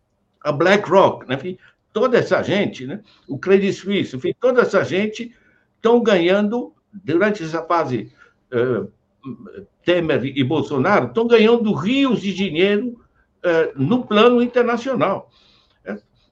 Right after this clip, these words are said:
é uma, é um, uma drenagem. E é importante entender que, eh, o dinheiro, eh, antigamente a gente tinha essas notas impressas, eu na minha idade ainda uso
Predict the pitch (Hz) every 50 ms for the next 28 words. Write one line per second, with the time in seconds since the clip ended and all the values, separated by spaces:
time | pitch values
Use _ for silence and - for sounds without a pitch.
0 | _ _ _ - 156 196 208 208 208 196 175 - - 180 180 185 180 175 170 -
1 | - - 185 185 185 196 180 151 143 185 202 220 208 175 185 220 233 180 139 151
2 | 139 120 - - - - - _ _ _ _ _ _ _ _ _ - 190 175 -
3 | - 208 247 247 247 247 233 - - - 240 240 233 208 196 160 - 156 151 131
4 | 165 196 185 - - - 160 135 120 - - _ _ _ _ 165 151 147 143 -
5 | 190 180 - 185 180 170 196 233 226 180 143 113 104 - - _ _ _ _ _
6 | _ _ 147 151 143 135 131 131 123 117 95 - - _ _ _ - 175 196 196
7 | 202 190 208 185 156 170 220 214 208 - 170 156 151 185 170 - - 196 202 190
8 | 190 202 185 175 185 190 202 208 220 202 208 220 208 208 - 165 190 175 - 131
9 | 135 139 175 190 202 202 185 196 208 190 170 143 170 196 190 190 208 208 214 240
10 | 220 190 160 185 185 143 117 104 - -